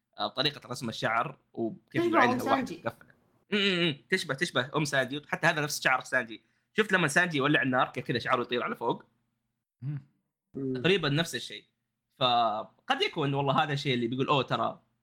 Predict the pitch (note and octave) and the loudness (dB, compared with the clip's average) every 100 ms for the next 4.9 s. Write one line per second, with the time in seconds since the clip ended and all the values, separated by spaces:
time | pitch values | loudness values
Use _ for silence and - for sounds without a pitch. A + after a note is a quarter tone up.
0 | _ - C#3+ C3 C3+ - A#2 A2+ B2+ B2+ | _ -2 0 2 0 0 -4 -4 0 0
1 | A#2+ C#3 A#2 A2 - _ _ _ _ _ | 2 0 -2 -8 -18 _ _ _ _ _
2 | _ _ _ _ _ - F3+ - F3+ E3+ | _ _ _ _ _ -4 -4 -2 0 2
3 | F#3 F#3 D3+ D3 B2 D3 B2+ B2 A#2 - | 2 2 4 4 4 2 -2 -6 -6 -2
4 | C3 C3+ E3+ B3 _ - C#3+ D3 | 0 0 -4 -8 _ -2 2 2